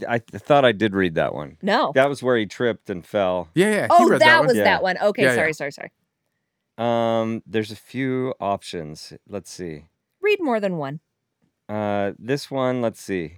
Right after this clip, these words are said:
Speaker 3: I've got one more.
Speaker 2: Okay,
Speaker 1: I, I
Speaker 2: yeah.
Speaker 1: had a guy splash me with holy water because I was too good to be true.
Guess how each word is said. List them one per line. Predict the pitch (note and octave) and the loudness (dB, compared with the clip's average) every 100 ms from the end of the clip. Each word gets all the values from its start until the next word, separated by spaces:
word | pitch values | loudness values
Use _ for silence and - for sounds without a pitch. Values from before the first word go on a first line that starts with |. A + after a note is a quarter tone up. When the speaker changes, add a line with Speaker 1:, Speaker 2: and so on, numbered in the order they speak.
| - | -6
Speaker 3:
I've | C3 | -6
got | F3 D3 | -2 -4
one | G#2 A#2+ G2 | -4 -4 -6
more. | E2 G2 - | -8 -12 0
Speaker 2:
Okay, | A#3 C3 G#3+ F#3 | 4 6 4 4
Speaker 1:
I, | B2+ | 6
I | |
Speaker 2:
yeah. | G#3 F3 E3+ - _ _ _ _ _ - | 6 4 0 -6 _ _ _ _ _ -6
Speaker 1:
had | A#2 C3+ | 4 4
a | B2+ | 6
guy | A#2+ A#2 | 4 4
splash | - - A#2+ A#2 B2 | 0 2 4 4 2
me | A2+ | 2
with | G2 - | 0 2
holy | B2 A#2 | 2 2
water | G2+ F2+ F2 E2+ | 2 2 2 -2
because | F2 - F#2+ F2 - | -4 -2 -2 -2 -6
I | F#2+ F#2+ | 0 2
was | F2+ E2+ - _ _ _ _ - | 2 -2 -8 _ _ _ _ -8
too | - D3 C#3 | 2 2 4
good | A#2+ A#2 G2+ | 2 2 0
to | |
be | F#2 G2 | -2 -2
true. | - - G2+ F2 G1+ | -4 -2 0 0 -4